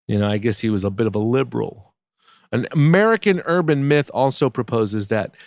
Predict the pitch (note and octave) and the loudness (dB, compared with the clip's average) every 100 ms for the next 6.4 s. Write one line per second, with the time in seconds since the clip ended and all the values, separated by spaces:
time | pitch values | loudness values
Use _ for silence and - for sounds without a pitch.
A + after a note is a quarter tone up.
0 | _ _ A#2+ - C#3+ C#3+ C3+ B2 D3 C3 | _ _ -4 2 4 4 2 2 2 0
1 | C3 C3 A#2 A2+ G#2 - D3+ D#3+ C3+ B2 | 0 2 0 -2 -2 0 2 2 2 2
2 | B2 D3 - _ _ _ _ - B2 E3 | 0 -4 -8 _ _ _ _ -4 0 2
3 | F3+ E3+ D3+ - D3 - A2+ - G3+ E3+ | 2 0 0 0 -2 -2 -4 -2 2 4
4 | G#2 A2+ D#3 D#3 B2 A#2+ C3 B2+ B2 A#2 | 4 2 0 -2 -2 0 0 0 0 0
5 | B2 G#2+ D3+ - _ C#3 D#3+ - C3 D#3 | 0 0 -2 -4 _ 0 2 2 2 0
6 | F3 A2 G2+ | 0 -2 -2